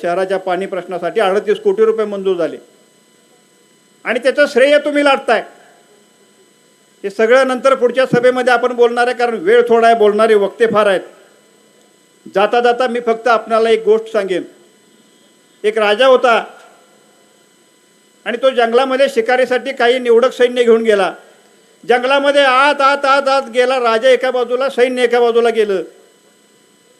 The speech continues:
राजा जंगलातली वाट चुकला, सैन्य जंगलातली वाट चुकलं. चार दोन तासानं राजाला एक त्या ठिकाणी बावीस तेवीस वर्षाचा एक युवक दिसला. राजानं त्याला हाक मारली, "अरे बाळा, इकडे ये." तो आला, म्हटला, "मला जी, मी जंगलात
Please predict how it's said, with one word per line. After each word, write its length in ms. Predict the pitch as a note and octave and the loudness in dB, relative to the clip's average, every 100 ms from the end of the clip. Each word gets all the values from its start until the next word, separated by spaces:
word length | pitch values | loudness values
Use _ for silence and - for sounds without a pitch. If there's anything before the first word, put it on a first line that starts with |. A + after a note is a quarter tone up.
| _ | _
राजा 300 | D#3 F#3+ A#3 | -6 -2 0
जंगलातली 460 | A#3 A3 A3+ A3+ A3+ | 0 0 0 0 0
वाट 180 | A3 A3 | 2 0
चुकला, 340 | A3+ G#3 G#3+ | -2 0 -2
सैन्य 360 | - G3 A#3 A3+ | 0 -2 -2 -2
जंगलातली 420 | A3+ G#3+ G#3+ G#3+ | -2 -2 -2 0
वाट 160 | G3+ | 0
चुकलं. 360 | G3+ G3 F3+ D#3+ - - _ _ _ _ _ _ _ _ _ _ _ _ _ _ _ _ _ _ _ _ _ | 0 -6 -4 -4 -6 -18 _ _ _ _ _ _ _ _ _ _ _ _ _ _ _ _ _ _ _ _ _
चार 180 | A#3 B3+ | 0 4
दोन 200 | D4 D4 | 2 2
तासानं 340 | C4+ C#4 C#4+ | 0 0 0
राजाला 460 | D4 B3+ B3+ C#4+ C#4+ | 2 2 2 2 2
एक 160 | D4 | 2
त्या 100 | C#4+ | 0
ठिकाणी 400 | C#4 C4+ C4+ C#4+ | -2 -2 -2 0
बावीस 320 | C#4 C4 C#4 C#4+ | 0 0 0 -2
तेवीस 240 | C4+ C#4+ B3+ | -8 -6 -4
वर्षाचा 420 | B3+ C4+ C4+ C#4+ | -2 -2 0 2
एक 120 | C#4 | 0
युवक 280 | B3 C4 C#4 | 0 0 0
दिसला. 420 | C4 B3 B3 A3 - - _ _ _ _ _ | 0 -4 0 -2 -2 -14 _ _ _ _ _
राजानं 320 | F#3+ A#3+ C4+ C#4 | -2 0 0 0
त्याला 220 | C#4 C4+ | 0 2
हाक 220 | B3+ C4+ | 0 0
मारली, 240 | B3+ A#3+ | -4 0
"अरे 180 | C4 B3 | 2 2
बाळा, 260 | A#3+ A#3 A#3+ | 4 2 4
इकडे 300 | A3+ A#3 A#3 | 2 4 4
ये." 140 | G3+ D#3+ - _ _ _ _ _ _ _ - | 4 -2 -16 _ _ _ _ _ _ _ -4
तो 60 | |
आला, 280 | G3+ A3 B3+ | 0 2 2
म्हटला, 300 | A#3+ A#3 A#3+ | 0 -2 0
"मला 200 | A#3 A#3 | 2 0
जी, 160 | G#3 A3 | -2 -6
मी 160 | A3+ | -6
जंगलात 340 | A3 G3 G#3 | -6 -2 0